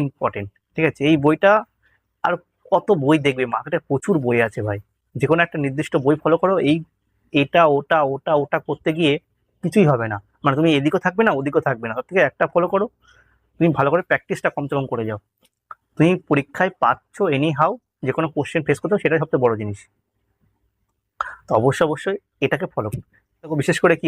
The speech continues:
হয়, এই পরীক্ষা কিন্তু দশ নম্বর ইংলিশ থাকে, তো ইংলিশটা কিন্তু খুবই ক্রুশিয়াল, খুবই ক্রুশিয়াল, কারণ ইংলিশের কিন্তু এই পঁচাশি নম্বর পরীক্ষার মধ্যে এখন কিন্তু কাটায় কাটায় কম্পিটিশন,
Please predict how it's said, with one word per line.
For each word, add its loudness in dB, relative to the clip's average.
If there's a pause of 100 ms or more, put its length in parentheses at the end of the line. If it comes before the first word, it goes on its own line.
হয়, 0 (380)
এই -2 (140)
পরীক্ষা 2
কিন্তু 0 (240)
দশ 2
নম্বর 0
ইংলিশ 0 (100)
থাকে, -4 (140)
তো -6 (120)
ইংলিশটা 2
কিন্তু -6 (140)
খুবই 4 (100)
ক্রুশিয়াল, -2 (120)
খুবই 4
ক্রুশিয়াল, 0
কারণ 2
ইংলিশের -2
কিন্তু -6 (280)
এই 4 (800)
পঁচাশি 0
নম্বর 2 (100)
পরীক্ষার 2
মধ্যে 0 (400)
এখন -2
কিন্তু -6 (120)
কাটায় 2
কাটায় -2
কম্পিটিশন, -8